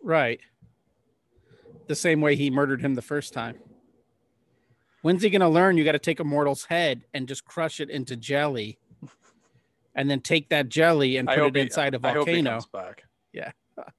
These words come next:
Speaker 1: Yeah, I like it. I love the fact that he used, that it, he was Abraham Lincoln at one point.
Speaker 2: <laughs>
Speaker 1: So good. Uh, yeah, you know, but I, but again, a-, as much as I say, "What's the harm?" What's the harm in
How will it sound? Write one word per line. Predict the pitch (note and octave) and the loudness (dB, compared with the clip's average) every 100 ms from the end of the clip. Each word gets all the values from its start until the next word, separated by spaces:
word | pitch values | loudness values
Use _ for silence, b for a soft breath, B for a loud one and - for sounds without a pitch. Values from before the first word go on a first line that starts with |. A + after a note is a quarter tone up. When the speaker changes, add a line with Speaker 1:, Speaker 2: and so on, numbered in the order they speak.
| b b - | b b -10
Speaker 1:
Yeah, | B2+ A2+ | -4 -4
I | |
like | A#2+ A#2 | -4 -4
it. | - | -2
I | E3 | 2
love | C#4 | 4
the | - | 2
fact | - D#3+ D3+ | 0 0 0
that | C#3 | 0
he | C#3+ | 0
used, | C#3+ D3+ - - | 0 -4 -10 -12
that | - E3 | -4 0
it, | D#3 F3 | 0 0
he | D3+ | 0
was | D3 C#3 | 0 0
Abraham | D3 D3 E3 D3 | -2 0 -2 0
Lincoln | F3+ C4+ B2+ | -2 -4 -6
at | B2 | -6
one | B2+ | -10
point. | B2+ - C3+ | -10 -10 -6
Speaker 2:
<laughs> | E3 - G3+ - G3 - - _ _ _ _ B B | -6 -2 0 0 -4 -6 -10 _ _ _ _ B B
Speaker 1:
So | - - E3 C#3+ | -16 -2 -2 0
good. | F#3+ D3 B2 - B B B | 0 0 0 -6 B B B
Uh, | D3 D3 C#3 C3+ _ _ _ - _ b b b | 2 4 4 0 _ _ _ -20 _ b b b
yeah, | A3+ A#3+ | 2 4
you | C4 C#4+ | 6 4
know, | |
but | A#3+ A3+ | 4 2
I, | G#3+ F#3+ | 2 0
but | F3+ | 0
again, | G3+ F3+ A#3 E3 - _ _ - | 2 2 0 0 -6 _ _ -8
a-, | F#3 - | -8 -8
as | D#3 | -6
much | F#3 G#3+ | -4 -6
as | - | -2
I | F3+ | -4
say, | - F3 | -2 -4
"What's | D3 D#3+ - | 0 -2 -2
the | D3 | -6
harm?" | C3+ E3+ D#3+ C3 B2 - | -2 0 2 0 -4 -10
What's | - D#3+ - | -2 -2 0
the | D#3+ | 0
harm | D#3+ D#3 D#3 | 4 4 4
in | D3 C#3 | 2 2